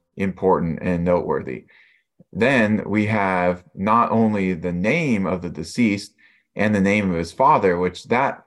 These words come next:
formula is fairly typical, but the name of the brother is added on to afterwards. And that tells us that this brother was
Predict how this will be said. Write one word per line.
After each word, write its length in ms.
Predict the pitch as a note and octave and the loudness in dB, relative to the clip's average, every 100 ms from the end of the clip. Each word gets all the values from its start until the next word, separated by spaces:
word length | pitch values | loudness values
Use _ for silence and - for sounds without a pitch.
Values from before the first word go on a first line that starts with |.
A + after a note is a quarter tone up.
| _ | _
formula 440 | G#2+ G#2 G2+ F#2 | -2 0 2 2
is 160 | F2+ F2 | 0 0
fairly 340 | G2 G2 F2+ | 0 0 0
typical, 640 | E2 G#2 F#2 - C2+ - _ _ _ _ - | -4 -6 -6 -2 -2 -2 _ _ _ _ -14
but 400 | F#2 A#2+ B2+ F#2+ | -2 2 2 2
the 120 | G#2 | 2
name 360 | G2 G#2 A#2 A2+ | 2 4 4 4
of 200 | G2 F#2 | 0 -2
the 80 | E2+ | -6
brother 600 | E2 F2+ F#2+ G#2 F2 B1+ | -4 0 2 4 2 0
is 200 | E2+ E2+ | -4 -2
added 360 | F#2 F2+ E2+ | -2 0 -2
on 300 | D#2 D#2 E2+ | -2 -2 -4
to 380 | - D#2 D#2 F2 | -6 -6 -4 -4
afterwards. 680 | - F#3 F3+ F#2 C#2 C2+ - _ _ _ _ - | -2 -2 -2 -4 -2 -4 -8 _ _ _ _ -4
And 260 | G2+ G2+ G#2+ | 0 2 2
that 240 | B2+ - | 0 -2
tells 340 | B2 A2+ A2 | 2 4 4
us 280 | G#2+ G2 - | 2 0 -2
that 400 | - F#2 F2+ - _ _ _ _ _ | -2 0 0 -2 _ _ _ _ _
this 220 | G#2 A2 | -2 -2
brother 580 | - F#2 C3 D3+ A2 G#2 | -2 0 2 4 4 4
was 360 | F2+ G2 F#2+ | 4 2 2